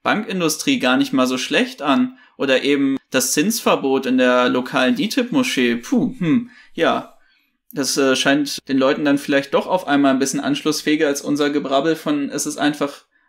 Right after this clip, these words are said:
abstrakt.“ Und deswegen ist es halt so wichtig, da einfach in eine tiefer gehende Analyse zu gehen und nicht dabei stehen zu bleiben, zu verstehen, dass das ja alles komplexer ist, sondern sich genau anzugucken, was macht es denn eigentlich so komplex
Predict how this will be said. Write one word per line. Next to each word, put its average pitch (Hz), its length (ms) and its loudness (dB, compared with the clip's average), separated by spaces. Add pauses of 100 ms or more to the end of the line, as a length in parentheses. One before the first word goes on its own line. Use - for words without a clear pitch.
abstrakt.“ - 720 -6 (320)
Und - 180 -4
deswegen 156 460 0
ist 185 140 -2
es 160 160 -2
halt 127 180 0
so 131 160 -4
wichtig, 143 680 -4
da 139 260 2
einfach 143 460 -4
in - 60 -10
eine 135 160 -2
tiefer 165 340 -2
gehende 143 300 0
Analyse 156 460 0
zu - 180 -6
gehen 147 240 0
und 139 120 -2
nicht 160 280 0
dabei 139 220 2
stehen 156 280 -2
zu 139 200 -2
bleiben, 139 260 2
zu - 140 -6
verstehen, 147 500 -2
dass 139 140 -2
das 135 160 -4
ja 139 140 0
alles 143 420 0 (260)
komplexer 143 580 0
ist, 147 120 -2
sondern 139 240 2
sich 139 140 -4
genau 135 200 2
anzugucken, 143 600 0
was 131 160 0
macht 143 260 -2
es - 140 -6
denn 143 140 -4
eigentlich 135 380 -2
so 135 120 -2
komplex 147 640 -4